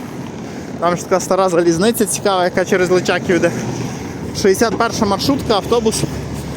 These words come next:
під Рясне, Підбірці. Один з найдовших маршрутів, до речі. Це два села, які насправді знаходяться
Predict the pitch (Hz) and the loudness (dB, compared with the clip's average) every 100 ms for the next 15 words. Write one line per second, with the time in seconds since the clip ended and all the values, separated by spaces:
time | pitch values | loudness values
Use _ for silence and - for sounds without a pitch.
0 | - - - 339 247 233 214 - 247 277 | -8 -2 4 4 4 2 2 4 4 4
1 | 240 196 233 226 - 156 - - - - | 2 4 4 2 0 -4 -4 -8 -10 -10
2 | - - - - 160 202 226 208 208 196 | -10 -8 -4 2 2 4 2 2 4 2
3 | 143 180 165 - 247 247 208 170 165 - | 2 0 -2 0 -2 0 2 2 2 0
4 | - - - - - - - - - - | -8 -12 -14 -14 -16 -14 -14 -14 -12 -12
5 | - - - 403 - - - - - - | -10 -6 -6 -6 -8 -14 -18 -18 -8 -2
6 | 165 175 180 - 208 254 226 165 185 170 | 0 2 0 0 0 2 0 -2 -4 -4
7 | - 196 175 175 - - - - - - | -2 0 0 -2 -6 -10 -12 -14 -14 -6
8 | - - - - - - - - - - | -6 -4 -12 -12 -16 -16 -16 -16 -16 -16
9 | - 135 156 151 190 175 - 175 | -14 -6 -4 0 0 -2 -2 -4